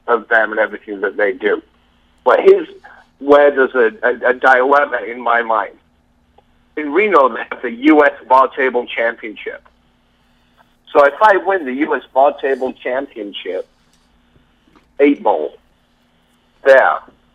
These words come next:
and I win the U S Open eight ball Bar Table Championship in Vegas,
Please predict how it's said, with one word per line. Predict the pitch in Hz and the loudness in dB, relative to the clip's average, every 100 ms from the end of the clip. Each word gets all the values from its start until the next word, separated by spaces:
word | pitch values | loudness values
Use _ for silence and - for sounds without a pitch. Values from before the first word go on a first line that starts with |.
| _ | _
and | 123 131 | -2 2
I | 127 | 2
win | 127 139 131 | 2 -2 -2
the | 127 | -4
U | 127 131 | 0 4
S | 123 - - - _ _ _ _ _ _ - | 4 2 -16 -20 _ _ _ _ _ _ 0
Open | 147 170 - 113 107 98 _ _ _ _ _ - | 2 2 0 -6 -6 -12 _ _ _ _ _ -6
eight | 143 139 | -6 -2
ball | 123 110 107 - | 2 4 4 2
Bar | 135 120 - | 2 2 -2
Table | 120 107 | -4 -4
Championship | 107 - 117 101 117 101 120 107 - | -6 -6 -8 -8 -14 -8 -2 -2 -2
in | - 113 104 95 95 - | 0 2 2 0 -10 0
Vegas, | 147 196 - - | 4 6 4 -8